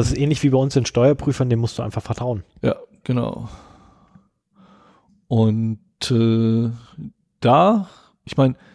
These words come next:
Speaker 2: das ist eine relativ einfache Sache, ne? Es war halt ein einziger Admin-Account, der nicht <laughs> über Two-Factor-Authentication abgesichert war. Äh, Two-Factor-Inf-,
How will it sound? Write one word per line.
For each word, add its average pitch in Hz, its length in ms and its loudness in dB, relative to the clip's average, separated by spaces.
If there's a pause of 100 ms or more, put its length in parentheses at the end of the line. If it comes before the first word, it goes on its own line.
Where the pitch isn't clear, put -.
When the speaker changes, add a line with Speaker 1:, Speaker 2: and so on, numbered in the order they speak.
(380)
Speaker 2:
das 117 160 0
ist - 160 -2
eine 151 80 4
relativ 175 360 -2
einfache 147 420 0
Sache, 143 280 0
ne? 185 260 0
Es - 180 -6
war 143 160 4
halt - 220 0
ein 262 400 0
einziger 214 560 0
Admin-Account, 214 840 -2 (360)
der 151 120 6
nicht 226 340 4
<laughs> - 20 -6
über 170 480 4
Two-Factor-Authentication 139 1400 0
abgesichert 110 720 -6
war. - 260 -10 (440)
Äh, 123 160 6
Two-Factor-Inf-, 180 760 0